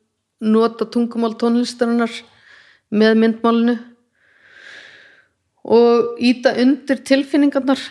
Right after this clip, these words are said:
sem að komu, bara svona eins og sena í Hebron, þú veist, maður getur sýnt hana, myndmálið, en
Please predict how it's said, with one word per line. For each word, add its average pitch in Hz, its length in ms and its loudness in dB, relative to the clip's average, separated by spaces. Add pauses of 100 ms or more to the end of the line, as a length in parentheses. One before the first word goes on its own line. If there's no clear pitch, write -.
(280)
sem 240 220 -4
að 240 220 -4 (260)
komu, 269 320 4 (1040)
bara 214 340 0
svona 226 200 0
eins 220 100 -2
og 208 80 -6
sena 233 400 0
í 226 80 0
Hebron, 262 500 2 (1500)
þú - 420 -6
veist, 220 300 -8
maður 226 320 -4
getur 220 160 -6
sýnt 269 400 -2
hana, 269 180 4 (380)
myndmálið, 254 680 -2 (840)
en 214 240 0